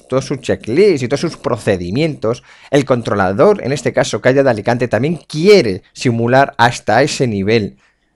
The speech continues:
¿de acuerdo? Por lo cual él va a querer que hagáis eso. Si no lo, si no lo hacéis, para él es, es, es, es una falta de respeto, ¿vale? Entonces, bueno, pues voy a poner la imagen del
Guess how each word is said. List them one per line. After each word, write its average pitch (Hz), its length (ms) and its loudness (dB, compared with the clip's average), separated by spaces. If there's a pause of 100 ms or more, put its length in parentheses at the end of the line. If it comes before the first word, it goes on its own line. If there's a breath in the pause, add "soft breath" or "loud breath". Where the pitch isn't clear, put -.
(120)
¿de 95 120 -6
acuerdo? 107 420 -2
Por 113 300 0
lo 113 120 2
cual 156 420 4
él 156 260 2
va 147 40 6
a 139 60 -4
querer 135 300 0
que - 100 -2
hagáis 127 380 -2
eso. 151 220 0
Si 110 140 -10
no 120 100 -2
lo, 156 320 2
si - 120 -10
no 143 160 0
lo 190 120 2
hacéis, 156 480 -2 (180 soft breath)
para 117 240 2
él 156 260 0 (840 loud breath)
es, 131 180 -4
es, 139 160 -4
es, 131 180 -6
es - 160 -4
una 151 140 0
falta 117 400 0
de 92 140 -2
respeto, 87 560 -8
¿vale? 151 180 -2
Entonces, 104 400 -6
bueno, 110 240 -2 (300 loud breath)
pues 117 300 -4
voy 151 340 2
a 202 60 2
poner 165 320 0
la 226 80 0
imagen 143 540 -2 (160)
del 95 880 -4